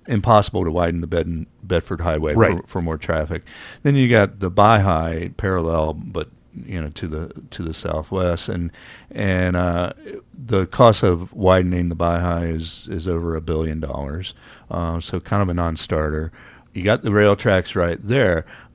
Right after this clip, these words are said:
Speaker 1: Uh, so it makes sense through that corridor. My issue is that, um,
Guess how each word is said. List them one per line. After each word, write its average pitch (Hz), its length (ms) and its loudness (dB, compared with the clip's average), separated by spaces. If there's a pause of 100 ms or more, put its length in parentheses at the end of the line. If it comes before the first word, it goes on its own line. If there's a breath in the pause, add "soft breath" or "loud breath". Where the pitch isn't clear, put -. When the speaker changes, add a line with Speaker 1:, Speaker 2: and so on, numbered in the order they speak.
(120)
Speaker 1:
Uh, 147 540 -6
so 139 280 4
it 139 200 0
makes 165 220 0
sense 160 240 0
through 135 140 2
that 98 180 2
corridor. 107 560 4
My 117 160 2
issue 101 440 0
is 90 360 -2
that, 87 400 -2
um, 85 360 -2